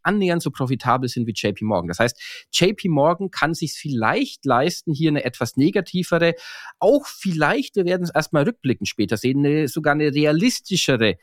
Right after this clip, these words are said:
Weltsicht zu haben. Also vielleicht kriegen wir ja einen Zinsschock, vielleicht explodiert die Inflation nochmal, weil J P Morgan aufgrund der Größe so gigantisch ist, dass sie locker andere Banken aufkaufen können oder auch einen Sturm überstehen.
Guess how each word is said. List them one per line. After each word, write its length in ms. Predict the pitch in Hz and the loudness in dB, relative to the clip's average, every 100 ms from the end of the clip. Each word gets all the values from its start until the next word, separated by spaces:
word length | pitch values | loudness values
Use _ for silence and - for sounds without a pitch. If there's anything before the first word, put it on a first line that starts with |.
| _ - | _ 0
Weltsicht 500 | 120 113 - 107 - | 2 2 0 -6 -4
zu 140 | 101 | 0
haben. 180 | 98 98 | 2 2
Also 160 | 120 | 0
vielleicht 260 | 131 143 - | 0 -2 -2
kriegen 280 | 170 214 214 | -2 0 2
wir 80 | 131 | 2
ja 100 | 110 | 2
einen 80 | |
Zinsschock, 420 | 101 110 101 - - | 0 -2 -2 -4 0
vielleicht 240 | 123 120 | -2 0
explodiert 460 | 170 - 170 123 110 | -6 -2 0 0 0
die 60 | |
Inflation 500 | 98 98 92 - 98 | -2 -2 -4 -2 -2
nochmal, 360 | 98 - 110 147 - - - | -2 0 0 0 -6 -18 -2
weil 160 | 123 120 | 0 0
J 240 | - 190 | 0 0
P 100 | 214 | 2
Morgan 300 | 180 156 170 | 2 2 2
aufgrund 380 | 127 123 147 127 | -2 -2 -2 0
der 100 | 113 | 0
Größe 420 | 117 170 240 - | 2 2 2 -2
so 160 | - 214 | -2 -4
gigantisch 480 | 165 123 156 160 - | 0 0 0 -2 -2
ist, 240 | - - - - _ | -2 -4 -16 -20 _
dass 180 | 139 - | -2 0
sie 80 | |
locker 340 | 147 170 - 175 | 0 0 0 0
andere 240 | 147 151 | 0 0
Banken 300 | 131 113 - | 0 0 0
aufkaufen 560 | - 175 - 185 175 175 | 0 0 0 -2 0 -2
können 260 | 160 160 | 0 0
oder 400 | - 165 240 226 | 2 2 2 2
auch 160 | - - | 0 0
einen 120 | 135 | -2
Sturm 380 | 117 - 160 165 | -4 0 2 2
überstehen. 640 | 143 117 - - 131 117 | 0 -2 -2 0 2 2